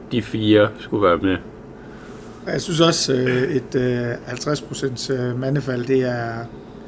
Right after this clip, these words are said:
Speaker 2: her er der jo ikke nogen, der kan melde fra på
Speaker 1: Det var
Speaker 2: vores
Speaker 1: ikke, det var
Speaker 2: roadtrip.
Speaker 1: ikke bare kun på grund af det. Det tog en måned at prøve at arrangere det.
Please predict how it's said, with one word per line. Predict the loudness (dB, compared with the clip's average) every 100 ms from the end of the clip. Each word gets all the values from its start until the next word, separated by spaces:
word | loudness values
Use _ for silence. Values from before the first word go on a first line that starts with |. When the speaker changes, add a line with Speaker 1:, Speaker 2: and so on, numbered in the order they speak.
| -16 -16 -16 -2
Speaker 2:
her | 6
er | 8 8
der | 6
jo | 6
ikke | 4 2
nogen, | 2
der | 0
kan | 0
melde | -2 -2
fra | 0 0
på | 0 2
Speaker 1:
Det |
var |
Speaker 2:
vores | 6 6
Speaker 1:
ikke, | 6
det |
var | 6
Speaker 2:
roadtrip. | 6 6
Speaker 1:
ikke | 8
bare | 6
kun | 6 4 4
på | 2
grund | 0 0
af | 0
det. | -2 0
Det | -2
tog | 4 4
en | 4
måned | 4 4 4 4 6 4
at |
prøve | 2 4 6 4
at |
arrangere | 2 -4 -6 -4
det. | -6